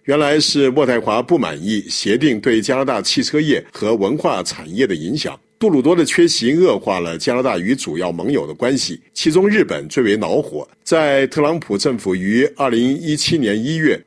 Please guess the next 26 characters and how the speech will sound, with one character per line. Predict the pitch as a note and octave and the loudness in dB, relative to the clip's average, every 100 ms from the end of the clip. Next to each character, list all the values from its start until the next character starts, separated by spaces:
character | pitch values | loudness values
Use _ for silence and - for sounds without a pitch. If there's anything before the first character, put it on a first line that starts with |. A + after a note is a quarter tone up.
| - | -2
退 | D#3+ | -2
出 | B2 F3 | 0 0
后， | F#3 B2 F#2+ - | 0 0 -2 0
日 | E3 | 0
本 | A2 E2+ | 0 -2
成 | - B2 | -4 -2
为 | C3+ | 0
该 | D3 D3+ | 2 0
协 | - A#2 | 0 -2
议 | C3 | 0
的 | F#2+ | -2
最 | - B2+ | 2 2
大 | F#2 | 0
推 | E2+ - F3 | -2 0 2
动 | B2+ | 0
者。 | E2 C#2 - _ - | -2 -12 -16 _ -2
日 | G3 | 2
本 | D3+ B2+ | 4 2
前 | B2 - D3 F3 | 2 2 0 2
驻 | F3+ | 2
加 | C3 D#3 | 4 2
拿 | F3 | 2
大 | F3 | 0
大 | C#3+ G#2 | 0 -2
使 | - F2+ | -4 -6
称， | - B2+ | -4 -6